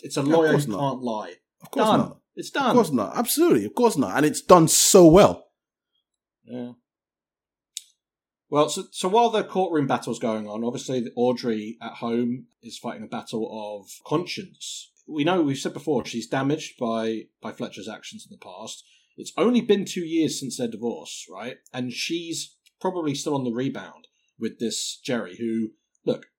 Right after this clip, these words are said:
Speaker 1: on a whim, is looking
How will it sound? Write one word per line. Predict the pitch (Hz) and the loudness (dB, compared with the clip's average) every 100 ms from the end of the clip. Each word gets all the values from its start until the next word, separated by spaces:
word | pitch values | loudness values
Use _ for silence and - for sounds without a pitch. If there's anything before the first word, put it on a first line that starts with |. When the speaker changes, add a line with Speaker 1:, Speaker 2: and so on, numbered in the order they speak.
| _ _ _ - | _ _ _ -2
Speaker 1:
on | 233 | 2
a | |
whim, | 214 151 104 95 - _ _ _ _ _ _ _ _ _ _ _ _ _ | 4 4 2 -4 -20 _ _ _ _ _ _ _ _ _ _ _ _ _
is | - 131 | -8 -6
looking | 151 175 - 117 98 | 0 0 2 -2 -4